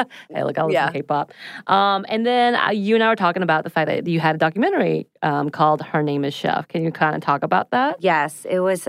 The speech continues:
Speaker 2: it's incredible, and I can't believe it's not released yet. Um, but basically, five female chefs in New York City,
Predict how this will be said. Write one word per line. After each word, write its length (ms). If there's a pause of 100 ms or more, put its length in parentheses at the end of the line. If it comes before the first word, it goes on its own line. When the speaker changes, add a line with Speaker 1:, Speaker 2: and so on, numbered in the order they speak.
Speaker 2:
it's 200
incredible, 520
and 120
I 60
can't 260
believe 240
it's 140
not 200
released 460
yet. 260 (420)
Um, 560
but 220
basically, 1120
five 760 (360)
female 340
chefs 600 (320)
in 140
New 80
York 140
City, 560